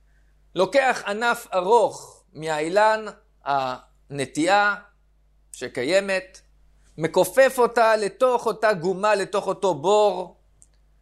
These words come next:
ואת מוציא אותה החוצה מהצד השני ומכסה, ואז יוצא שיש כאן נטיעה חדשה.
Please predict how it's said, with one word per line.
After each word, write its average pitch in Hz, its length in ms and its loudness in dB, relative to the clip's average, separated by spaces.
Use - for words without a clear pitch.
ואת 208 560 0
מוציא 175 480 -8
אותה 190 300 0
החוצה 190 340 -4
מהצד 165 300 -4
השני 165 380 -8
ומכסה, 170 640 -2
ואז 214 260 0
יוצא 220 300 -6
שיש 240 340 -4
כאן 226 180 -4
נטיעה 240 320 -2
חדשה. 220 500 -4